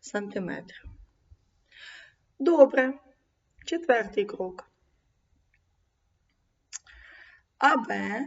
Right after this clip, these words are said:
плюс А К дорівнює Б Ц плюс К Ц.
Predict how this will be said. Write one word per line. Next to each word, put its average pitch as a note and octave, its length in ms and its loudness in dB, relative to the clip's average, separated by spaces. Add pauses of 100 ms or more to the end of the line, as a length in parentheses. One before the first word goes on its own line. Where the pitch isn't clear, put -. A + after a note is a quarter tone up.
(420)
плюс A#3 480 -4
А G3 180 -8
К F3+ 540 -8 (1300)
дорівнює A3 960 4 (240)
Б F#3+ 320 0
Ц G#3 520 -2 (280)
плюс G3+ 500 -4 (320)
К D4+ 200 -6
Ц. F3 440 -8